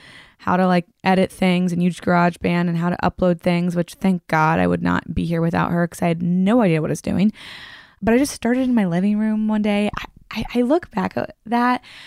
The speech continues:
as one of those things, kind of when I quit my job to start a private practice. And I'm like,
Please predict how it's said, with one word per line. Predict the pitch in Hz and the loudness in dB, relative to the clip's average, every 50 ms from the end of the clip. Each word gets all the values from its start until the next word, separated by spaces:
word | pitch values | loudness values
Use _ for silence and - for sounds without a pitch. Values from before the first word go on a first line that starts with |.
| - - _ - | -20 -20 _ -6
as | - 214 202 | -4 -4 -2
one | 214 220 | -2 -2
of | 220 208 | -2 -2
those | 214 208 202 - | -2 -4 -4 -6
things, | - - 175 180 185 202 202 - | -6 -4 -4 -2 -2 -2 -4 -6
kind | - - 208 214 | -4 -4 -2 -2
of | 226 | 0
when | 214 240 240 | 0 0 0
I | 214 | 0
quit | 190 - - 202 - | -2 -2 -4 -4 -2
my | - 190 185 | 0 -2 -2
job | 170 180 165 170 170 | 0 0 -2 -2 -2
to | 175 | -4
start | 170 - 196 190 | -4 -4 -2 -2
a | 180 | -2
private | - - 175 175 180 | -2 -2 -2 -2 -2
practice. | - - 185 175 175 - - 214 214 220 - - - - - - - - - _ _ - | -4 -2 -4 -4 -4 -2 -2 0 0 0 -2 -6 -16 -20 -20 -20 -20 -20 -20 _ _ -4
And | 220 220 | -2 0
I'm | 220 226 226 | 0 0 2
like, | 226 226 220 214 - | 2 0 0 -2 -4